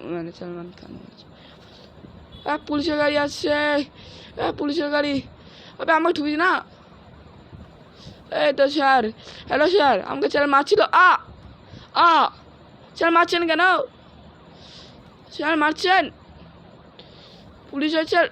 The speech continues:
এরম করে মারবেন তো? আবে ওই দেখ, কালু চাশমিন ওই দিক দিয়ে আরেকটা আসছে। আবে খারাপভাবে ফেসে গেলাম বে। আবে এদিক দিয়ে এ ধুচ্ছে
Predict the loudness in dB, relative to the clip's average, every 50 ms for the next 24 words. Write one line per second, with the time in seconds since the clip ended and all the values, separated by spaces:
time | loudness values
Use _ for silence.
0 | -2 -2 -2 0 0 0 0 0 2 2 2 2 0 0 0 2 2 2 2 0
1 | -4 -10 -16 -20 -20 -20 -20 -20 -20 -14 -6 0 2 2 2 2 2 2 4 4
2 | 4 4 4 2 2 2 0 0 0 0 0 -2 -2 -4 -8 -16 -20 -20 -20 -20
3 | -20 -20 -20 -20 -20 -20 -12 -6 -2 -2 0 0 -2 -4 0 0 0 0 0 -4
4 | -2 -2 -2 0 0 -2 -2 -2 -4 -4 -8 -10 -10 -6 -2 0 0 0 0 0
5 | 0 0 0 0 -2 -2 0 4 6 6 6 6 4 -2 -18 -20 -20 -20 -20 -18
6 | -12 -6 -4 -2 -2 0 2 2 2 2 2 0 0 0 0 -2 0 0 0 -2
7 | -2 -2 -2 0 0 0 0 -2 -4 -6 -12 -18 -20 -20 -20 -20 -20 -20 -20 -20
8 | -20 -20 -20 -20 -20 -20 -20 -20 -20 -20 -20 -20 -20 -20 -20 -20 -20 -20 -20 -20
9 | -20 -20 -20 -20 -20 -20 -20 -20 -20 -20 -20 -20 -20 -20 -20 -20 -20 -20 -20 -20
10 | -20 -20 -20 -20 -20 -20 -20 -20 -20 -20 -12 -4 0 2 2 2 2 0 0 2
11 | 4 4 4 4 2 0 -2 -4 -6 -6 -4